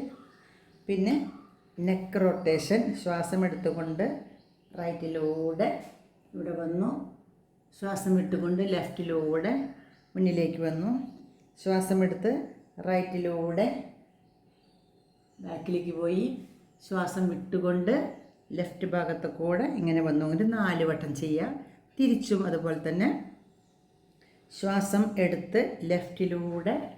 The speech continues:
ബാക്കിലേക്ക്, ശ്വാസം വിട്ട് റൈറ്റിലൂടെ ഇങ്ങനെ നാല് വട്ടം ചെയ്യുക. അപ്പോൾ കഴുത്ത് ഓക്കെ ആയി. പിന്നെ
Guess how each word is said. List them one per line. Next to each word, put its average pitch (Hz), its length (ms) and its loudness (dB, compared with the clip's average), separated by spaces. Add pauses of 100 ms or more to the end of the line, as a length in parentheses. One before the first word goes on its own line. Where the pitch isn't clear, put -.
ബാക്കിലേക്ക്, 170 720 -2 (600)
ശ്വാസം 175 440 -4 (100)
വിട്ട് - 340 -4 (180)
റൈറ്റിലൂടെ 160 840 0 (180)
ഇങ്ങനെ 151 280 2 (2750)
നാല് 156 280 -2
വട്ടം 143 280 2
ചെയ്യുക. 135 220 -4
അപ്പോൾ - 160 -8 (140)
കഴുത്ത് 175 720 -2 (380)
ഓക്കെ 151 400 -6 (120)
ആയി. 131 180 -2 (640)
പിന്നെ 233 180 6